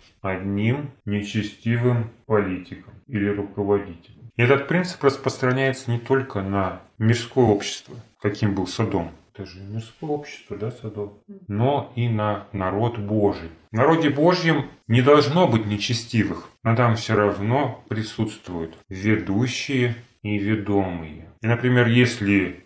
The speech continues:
слепой ведет слепого, то они оба упадут в яму, а не придут к светлому будущему. Присутствует ли в Божьем народе такое же соотношение,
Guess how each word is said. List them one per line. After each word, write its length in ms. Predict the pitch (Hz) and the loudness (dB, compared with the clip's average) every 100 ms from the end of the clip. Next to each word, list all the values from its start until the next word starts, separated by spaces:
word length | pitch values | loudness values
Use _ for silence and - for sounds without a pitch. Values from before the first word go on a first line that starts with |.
| _ | _
слепой 680 | - 110 107 113 104 92 92 _ - | -6 -2 0 2 2 2 -6 _ -8
ведет 240 | 95 101 | 0 0
слепого, 680 | - 113 113 147 151 147 127 - _ _ _ - _ _ _ | 0 -6 0 2 4 2 2 -10 _ _ _ -20 _ _ _
то 100 | 98 | -6
они 160 | 95 95 | -4 -2
оба 220 | 127 110 | -2 -2
упадут 480 | 98 87 87 92 - | -4 -6 -8 -10 -12
в 40 | |
яму, 220 | 85 80 - - | -12 -12 -16 -10
а 140 | 95 | -8
не 140 | 92 92 | -8 -10
придут 420 | - 104 101 101 | -6 -4 -4 -6
к 60 | |
светлому 520 | - - 90 90 87 87 | -10 -8 -6 -8 -10 -6
будущему. 560 | 85 80 - 120 113 - | -8 -8 -14 -16 -16 -10
Присутствует 540 | 110 107 165 165 143 135 | -6 -2 -2 0 -2 0
ли 120 | 131 | 0
в 120 | 117 | 4
Божьем 360 | 135 135 127 127 | 6 6 4 2
народе 680 | 135 135 117 101 95 82 - _ | 4 4 4 2 -2 -6 -12 _
такое 400 | - 98 113 123 | -6 -4 2 2
же 340 | 110 98 92 90 | 2 -2 -4 -6
соотношение, 1200 | - 107 - 101 98 - - 143 147 113 87 80 | -4 -4 -2 -4 -6 -8 -4 -4 -2 -4 -4 -10